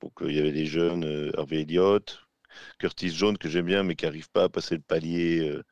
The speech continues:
un palier supérieur, qui reste un bon joueur, mais pas encore, euh, le joueur qu'on attend de lui. Donc, ouais, un match piège contre, euh,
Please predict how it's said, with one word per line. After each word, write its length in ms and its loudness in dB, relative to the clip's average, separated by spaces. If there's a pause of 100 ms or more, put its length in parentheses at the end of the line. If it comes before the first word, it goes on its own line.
(140)
un 100 0
palier 280 -4
supérieur, 680 0
qui 100 -12
reste 320 -6
un 80 -4
bon 220 -6
joueur, 260 4
mais 140 -4
pas 120 -4
encore, 420 -2
euh, 40 -14 (920)
le 100 -2
joueur 200 0
qu'on 120 0
attend 240 -2
de 40 -6
lui. 140 0
Donc, 240 -2
ouais, 140 4
un 100 2
match 280 -2
piège 500 0
contre, 320 -8
euh, 340 -2